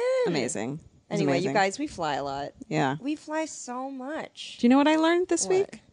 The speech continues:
Speaker 1: What it's like to go to a meeting with a life coach.
Speaker 2: You went to a, wait, you buried that lead?
Speaker 1: Yeah, sorry.
Speaker 2: Wait, you went to a life coach meeting?
Speaker 1: Yeah.
Speaker 2: Who, who did, how did you find this person?
Speaker 1: Uh, a girlfriend of mine who posted something, like, on a,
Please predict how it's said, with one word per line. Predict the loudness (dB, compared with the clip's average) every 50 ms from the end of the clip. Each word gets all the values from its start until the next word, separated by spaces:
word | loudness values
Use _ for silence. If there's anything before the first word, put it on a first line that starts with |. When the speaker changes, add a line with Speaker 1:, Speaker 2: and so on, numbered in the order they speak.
| -20 -20 -20 -18 -20 -18 -2
Speaker 1:
What | 0 2 2
it's | 2 2 2 0
like | 0 0 0
to | -6 0
go | 2 4 6
to | 6 4
a | 4 2
meeting | 0 0 0 0 0
with | 0 -2
a | -2
life | 0 2 2 2 2 -2 -2
coach. | 0 2 2 2 0 -4 -12 -12 -12 -16 _ _ _ _ _ _ _ _ _ _ _ _ _
Speaker 2:
You | -16 -12
went | -10 -10 -12 -8
to | -6 -4
a, | -4 -4 -4 -6 -8 -8
wait, | -8 -8 -8 -8 -10
you | -8 -10 -10 -6
buried | -4 -2 -2 0 0 -2 -2 -4 -2
that | -2 0 0 0 0 -2
lead? | 0 0 2 4
Speaker 1:
Yeah, | 4 4 2 0
sorry. | -2 -4 -4 -2 -2 -2 -2 -4 -8 _ -8
Speaker 2:
Wait, | -6 -6 -6
you | -6 -6 -4
went | -4 -4 -6
to | -6 -6 -6
a | -6
life | -6 -4 -2 0 0 0 -2 -6
coach | -4 -2 0 0 0 -2 -4 0
meeting? | 0 2 2 2 0 0 0 0
Speaker 1:
Yeah. | 0 2 2 2 2 2 2 2
Speaker 2:
Who, | 2 4
who | 4 4
did, | 4 4
how | 0 0 -2
did | -2 -2 -4
you | -4 -6
find | -4 -4 -2 -2
this | -2 -4
person? | -2 -6 -6 -4 -6 -10 -10 -10 -14 -18 -20 -20 _ _ _
Speaker 1:
Uh, | 4 6 8 8 8 8 6
a | 4 2
girlfriend | 4 4 6 8 8 6 6 6 4 6 6 6
of | 6 4 6
mine | 6 6 6 6 6 4 4 4 4 4 4 4 4 4
who | 4 6 6 8 8 8 8 8 8 8 8 8 8 6 4 2 -2 _ _ 2
posted | 6 6 6 6 6 0 2 4
something, | 6 4 6 6 4 4 4 4 4 4
like, | 4 4 4 4
on | 4 4 4
a, | 4 2